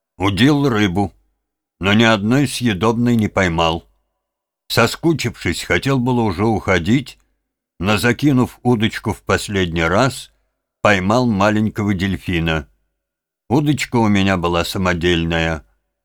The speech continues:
Лесу я сделал из пеньки от старой верёвки, а крючков у меня совсем не было. Тем не менее, на мою удочку ловилось столько рыбы, что я мог есть её в волю.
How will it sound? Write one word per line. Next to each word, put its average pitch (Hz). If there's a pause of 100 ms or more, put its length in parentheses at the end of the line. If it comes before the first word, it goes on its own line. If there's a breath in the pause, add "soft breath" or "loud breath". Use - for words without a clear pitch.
(320)
Лесу 131
я 117
сделал 107
из 98
пеньки 90
от 127
старой 98
верёвки, 98 (560)
а 101
крючков 104
у 123
меня 98
совсем 110
не 82
было. 78 (680)
Тем 147
не 139
менее, 110
на 98
мою 98
удочку 107
ловилось 95
столько 95
рыбы, 127 (460)
что -
я 87
мог 117
есть 98
её 101
в 69
волю. 80